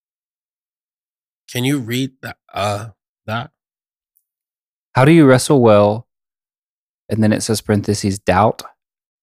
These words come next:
Speaker 2: slash hard concepts about God. From
Speaker 1: Adri.
Speaker 2: I think it's Adri.
Speaker 1: Adri, yeah.
Speaker 2: From K L Malaysia.
Speaker 1: Thank you for this question.
Speaker 2: I don't know where K L is, but Malaysia.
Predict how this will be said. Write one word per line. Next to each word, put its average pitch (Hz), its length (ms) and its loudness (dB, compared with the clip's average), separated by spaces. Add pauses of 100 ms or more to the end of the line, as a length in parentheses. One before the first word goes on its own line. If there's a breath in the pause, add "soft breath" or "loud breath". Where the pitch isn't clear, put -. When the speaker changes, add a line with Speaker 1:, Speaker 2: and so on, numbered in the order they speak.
(220)
Speaker 2:
slash 98 420 -2
hard 104 300 -2
concepts - 760 -6 (120)
about 98 400 -4
God. - 320 -6 (960)
From 98 400 -2 (720)
Speaker 1:
Adri. 143 360 4
Speaker 2:
I - 40 0
think 156 180 0
it's 131 220 -2
Adri. 180 680 0
Speaker 1:
Adri, 107 500 -2
yeah. 107 220 -2
Speaker 2:
From 117 240 4
K 165 460 2
L 147 560 2 (100)
Malaysia. 113 720 -2 (640)
Speaker 1:
Thank 123 180 -4
you 185 60 -6
for - 140 -2
this 113 140 -4
question. - 380 -4
Speaker 2:
I 123 40 0
don't 156 120 2
know 131 300 4
where 120 160 2
K 120 280 0
L 139 220 2
is, 110 320 2
but 104 180 -2
Malaysia. 107 760 -2